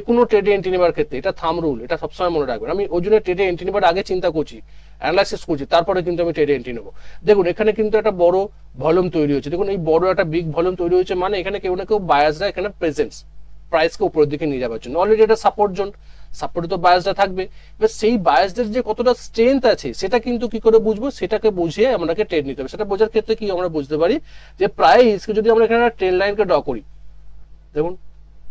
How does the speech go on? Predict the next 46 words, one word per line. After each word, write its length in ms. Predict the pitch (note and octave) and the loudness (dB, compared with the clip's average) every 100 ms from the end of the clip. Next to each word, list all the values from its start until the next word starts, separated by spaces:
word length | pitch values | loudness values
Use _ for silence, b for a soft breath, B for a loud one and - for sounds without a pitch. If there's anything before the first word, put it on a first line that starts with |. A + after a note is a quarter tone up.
| - | -8
এই 60 | D3+ | -6
ট্রেন্ড 180 | F3 D#3+ | -2 0
লাইনটা 200 | E3 D#3+ E3+ | 0 0 -2
কিন্তু 160 | F3+ F3+ D3+ | -2 -2 -2
এখানে 200 | E3 E3+ D3 | -2 -2 -2
ব্রেক 160 | C#3 - | -4 -6
করছে, 220 | A2+ - - - - - | -10 -12 -20 -20 -16 -6
যখন 160 | D3+ G3 F#3 | -2 -2 -2
টোয়েন্টি 240 | D#3+ D#3 F3 | -2 -2 -2
সিম্পল 200 | D#3+ D#3 E3 | -4 -4 -4
মুভিং 180 | E3 D#3+ | -4 -2
অ্যাভারেজকেও 440 | D#3+ D#3+ D#3 G3 G3+ D#3 | -2 -4 -4 -4 -4 0
ব্রেক 160 | D3+ - | -2 0
করে 100 | E3 D3+ | -2 -2
উপর 120 | C#3+ A#2+ | -4 -10
দিকে 160 | C3 B2 | -10 -10
উঠছে, 200 | A2 - - B B B | -10 -14 -16 B B B
আমরা 140 | F3+ A3+ | 4 4
কিন্তু 140 | B3 B3 G#3+ | 4 2 2
তখন 160 | A3 G#3+ F#3+ | 2 2 2
এন্ট্রি 160 | E3 D3 | 0 -4
নেবো 120 | A2+ | -4
না। 40 | G#2+ | -4
আমরা 120 | D3 G3 | -2 0
জানি 140 | F#3+ A3+ | 2 2
না, 40 | F3+ F3 | 2 0
কনফার্মেশন 420 | D#3+ F3+ F3+ F#3+ E3 | -2 -4 -4 -4 -4
জানি 100 | F#3+ | -2
না 60 | F3+ D3+ | -2 -2
যে 40 | E3 | 0
প্রাইস 180 | D#3+ D#3 | -2 0
এখান 140 | E3 D#3 | -6 -4
থেকে 120 | D#3 D3 | -4 -4
উঠবে 160 | C3+ B2+ | -6 -10
কিনা। 160 | A2 - b b - | -12 -14 b b 0
প্রাইস 280 | E3 G3+ A3+ - | 6 8 8 4
উঠলো, 240 | G#3 F#3+ A#3 F#3 | -2 2 4 4
ওঠার 180 | G#3 G#3+ | 2 2
পরে 100 | G#3+ A3 | 4 4
যখন 140 | A3+ - | 2 2
প্রাইস 200 | G3+ G3+ | 2 2
দেখুন 160 | G3+ A3+ F3+ | 2 0 0
এখানে 200 | G#3+ A3 E3 E3 | 0 0 4 6
আবার 180 | G3+ - - | 6 4 0
টোয়েন্টি 240 | F#3 G#3 A3 | 0 0 0
সিম্পল 220 | A3+ G#3+ | 0 0